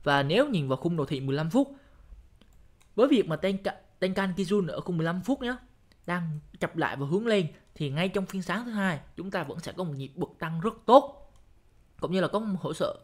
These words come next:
của vùng may tương đối dày phía dưới. Nhưng mà sau phiên sáng, chúng ta sẽ gặp áp lực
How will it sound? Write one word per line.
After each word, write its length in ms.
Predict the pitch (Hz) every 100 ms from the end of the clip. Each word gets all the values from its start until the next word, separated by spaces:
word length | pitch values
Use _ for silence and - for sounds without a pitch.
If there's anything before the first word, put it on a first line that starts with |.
| -
của 120 | 143
vùng 260 | 151 135 135
may 140 | 151
tương 140 | 160
đối 140 | 156 190
dày 200 | 175 113
phía 120 | 160
dưới. 260 | 160 180 254 - -
Nhưng 160 | 185 214
mà 280 | 196 143 - - -
sau 220 | - 208
phiên 200 | 202 202
sáng, 300 | 196 185 240 262
chúng 140 | 190
ta 60 | 196
sẽ 140 | -
gặp 280 | 143 147 -
áp 180 | 208 -
lực 240 | 170 -